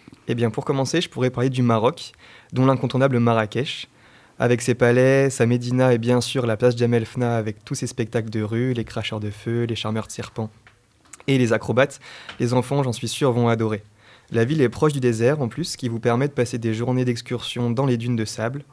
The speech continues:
en buggy ou en chameau. Mais le Maroc possède également de très jolies stations balnéaires comme Agadir,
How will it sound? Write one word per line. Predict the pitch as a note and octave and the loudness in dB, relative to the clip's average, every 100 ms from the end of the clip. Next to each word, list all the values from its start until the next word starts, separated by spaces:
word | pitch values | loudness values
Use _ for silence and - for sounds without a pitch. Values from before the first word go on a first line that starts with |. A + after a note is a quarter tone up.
| _ | _
en | B2 | -4
buggy | A#2 A2 A2 D3+ D3+ - | -2 -4 -4 -8 -8 -4
ou | B2+ | -2
en | A#2+ | 0
chameau. | A#2+ A2 G2+ - _ _ _ _ _ _ - - | 0 -2 -4 -12 _ _ _ _ _ _ -20 -8
Mais | A#2 B2 | 0 2
le | C3 | 4
Maroc | B2+ C#3+ | 4 4
possède | C3+ A#2+ | 0 -4
également | A#2 A#2+ B2 B2+ | -2 -2 0 0
de | G#2+ | -2
très | - - C#3+ | -4 -2 0
jolies | C3 B2 | 0 -2
stations | B2 B2+ | -4 -2
balnéaires | A#2 A2 A2 B2+ - | 0 0 0 -2 -2
comme | A2+ | -2
Agadir, | A2+ A2 G#2+ B2 - | -2 -2 -2 -4 -6